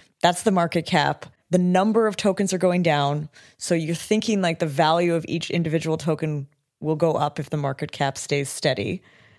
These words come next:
But what is the monetary premium on that? That's what I didn't fully get from what you explained.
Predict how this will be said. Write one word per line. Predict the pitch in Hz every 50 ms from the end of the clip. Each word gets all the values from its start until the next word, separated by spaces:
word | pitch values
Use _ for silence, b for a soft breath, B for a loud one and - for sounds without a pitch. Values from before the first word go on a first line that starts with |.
| b b -
But | 185 -
what | 165 185 202 214
is | 226 202
the | 233 214
monetary | 202 202 202 190 208 214 202 196
premium | - - 247 277 262 196 170
on | 160 151 -
that? | 151 143 135 - - - - _ - _ _ _
That's | - 220 220 -
what | - 262
I | 262 226
didn't | 208 214 208 214 196
fully | - - 185 175 170
get | 165 - - - - -
from | - 156 156
what | 156 - -
you | 139 143
explained. | 139 - - - 135 104 135 143 -